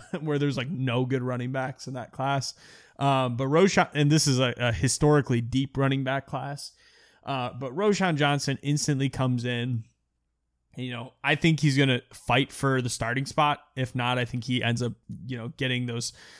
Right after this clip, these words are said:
second running back snaps, um, and someone that's also gonna be an amazing pass protecting back, uh, for Justin Fields as well.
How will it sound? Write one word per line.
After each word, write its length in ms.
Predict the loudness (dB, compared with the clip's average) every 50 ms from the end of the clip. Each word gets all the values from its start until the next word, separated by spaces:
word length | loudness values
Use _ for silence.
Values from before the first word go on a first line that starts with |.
| -18 _
second 420 | -6 -2 2 2 2 4 2 2 2
running 220 | 4 4 4 4
back 260 | 4 2 0 0 -2 -4
snaps, 580 | -6 -4 -2 0 0 0 0 -2 -4 -8 -10 -8 -8
um, 300 | -8 -6 -6 -8 -8 -8
and 160 | -10 -10 -8
someone 240 | -6 -6 -4 -4 -6
that's 140 | -6 -6 -6
also 240 | -6 -6 -6 -4 -2
gonna 120 | -2 -2 0
be 180 | 2 2 0 2
an 160 | 0 0 0
amazing 560 | 0 2 4 4 4 4 4 4 2 2 0
pass 340 | 0 -2 0 0 0 -2 -4
protecting 520 | -6 -6 -6 -4 -4 -6 -6 -6 -6 -6 -6
back, 320 | -6 -8 -10 -14 -16 _ _ _ _ -20 _ _ _
uh, 260 | -6 -4 -4 -4 -4 -6
for 160 | -6 -6 -6
Justin 400 | -4 -4 -4 -4 -4 -6 -8 -8 -8
Fields 300 | -8 -10 -10 -12 -12 -14
as 140 | -16 -16
well. 280 | -16 -16 -16 -18 -20